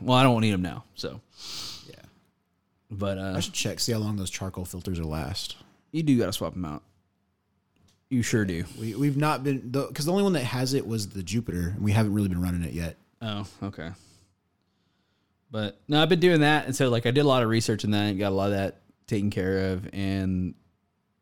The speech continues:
Speaker 1: worked out, upgraded all my U S Bs to, while I was at it, upgraded all my U S Bs to mini U S Bs, like, the little tiny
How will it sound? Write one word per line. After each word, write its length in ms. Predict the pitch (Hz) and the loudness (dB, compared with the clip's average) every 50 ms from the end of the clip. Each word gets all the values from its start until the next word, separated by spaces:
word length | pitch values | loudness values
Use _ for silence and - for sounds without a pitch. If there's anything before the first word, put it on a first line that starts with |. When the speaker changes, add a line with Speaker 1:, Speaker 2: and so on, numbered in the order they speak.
| _ _ _ | _ _ _
Speaker 1:
worked 300 | 113 101 98 92 - - | -4 -4 -4 -2 -2 -2
out, 400 | 101 92 90 92 92 92 - - | 0 0 2 0 0 -2 -2 -2
upgraded 420 | - 113 113 - 131 123 120 120 | -4 -6 -2 2 2 4 4 4
all 60 | 113 | 4
my 120 | 110 110 107 | 2 2 2
U 180 | 107 107 107 | 2 2 2
S 120 | 104 - - | 0 0 -2
Bs 440 | - 110 107 104 104 101 98 - - | -2 -2 0 0 0 0 -2 -4 -4
to, 380 | - - 98 98 95 95 95 - - _ _ _ _ - | -2 0 0 2 2 0 -2 -4 -8 _ _ _ _ 2
while 180 | 123 131 131 | 2 4 6
I 40 | 131 | 6
was 140 | 123 120 104 | 6 4 4
at 180 | 110 104 104 | 4 2 2
it, 160 | 104 104 98 - | 2 2 0 -2
upgraded 320 | - - - 101 101 98 | -4 -6 -2 -2 0 0
all 80 | 95 92 | 0 0
my 100 | 95 98 | 0 0
U 120 | 95 95 | 0 -2
S 120 | 95 - | -2 -4
Bs 360 | - - 98 95 95 92 - - | -6 -4 -4 -4 -2 -4 -6 -6
to 100 | - 87 | -4 -2
mini 260 | 90 95 101 101 101 98 | -2 0 0 0 2 0
U 120 | 95 95 92 | 0 0 0
S 140 | 87 - - | -2 -4 -4
Bs, 340 | - 90 92 90 90 107 | -4 -2 -2 -2 -2 -4
like, 140 | 92 90 - | -6 -8 -6
the 80 | - 87 | -6 -6
little 240 | 87 87 90 85 85 | -6 -4 -6 -8 -8
tiny 580 | - - - 104 104 104 104 101 101 98 98 | -8 -6 -4 0 0 2 2 2 0 -2 -4